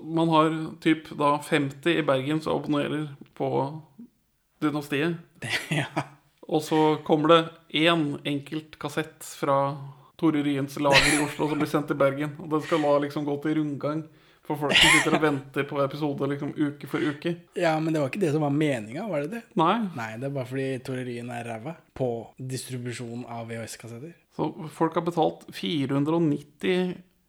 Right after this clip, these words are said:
Speaker 1: nitten åttifire kroner for å være med på den abonnementsordningen. Og så
Speaker 2: Kan de
Speaker 1: få-,
Speaker 2: dele en V H S?
Speaker 1: og så får de ikke det de har betalt for. Så, eh,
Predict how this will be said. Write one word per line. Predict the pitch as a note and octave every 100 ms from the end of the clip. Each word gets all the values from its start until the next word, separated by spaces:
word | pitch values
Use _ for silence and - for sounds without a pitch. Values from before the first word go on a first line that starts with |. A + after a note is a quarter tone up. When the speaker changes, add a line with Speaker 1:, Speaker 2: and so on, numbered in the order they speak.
| -
Speaker 1:
nitten | F3 E3+ C#3
åttifire | C3+ D#3+ D#3+ C3+ B2+
kroner | C#3 C3+ E3 D#3+ - - _ -
for | D#3
å | D3+ D3+
være | D3+ C#3+ C3
med | C3
på | D3
den | C#3 C3+
abonnementsordningen. | C3+ C#3 C3+ C3 C#3+ C#3+ D3 D#3+ C#3 _ -
Og | D#3+ C#3+
så | C#3+ C#3 C3+ C#3 - -
Speaker 2:
Kan | B2+ C3+
de |
Speaker 1:
få-, | B2+ C3
Speaker 2:
dele | D3+ A#2+ A#2+
en | B2+
V | B2
H | B2+
S? | - - E3
Speaker 1:
og | D#3
så | D#3+
får | D3+ C3+ C3
de | D3 D3 D3 C#3+ D3+
ikke | D3 C#3
det | C3
de | C3+
har |
betalt | D3 C#3+ C#3 F#3+
for. | F3 - _ G#3+
Så, | G#3+
eh, | G3 G3 F#3+ F#3 F3 D3 F3 F3 -